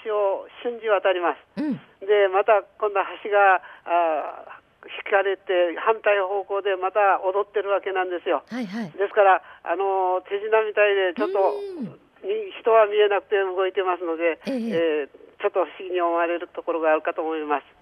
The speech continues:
Speaker 2: わかります。
Speaker 1: また、あの、
Speaker 2: ええ。
Speaker 1: すぬぎと言います。あの、着物をですね、
Speaker 2: うんうん。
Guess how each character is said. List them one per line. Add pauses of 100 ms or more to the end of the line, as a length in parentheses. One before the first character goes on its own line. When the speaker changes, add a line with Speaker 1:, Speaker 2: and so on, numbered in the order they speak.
Speaker 2:
わ
か
り
ま
す。
Speaker 1:
ま
た、
あ
の、
Speaker 2:
え
え。 (880)
Speaker 1:
す
ぬ
ぎ
と
言
い
ま
す。 (280)
あ
の、 (100)
着
物
を
で
す
ね、
Speaker 2:
う
ん
う
ん。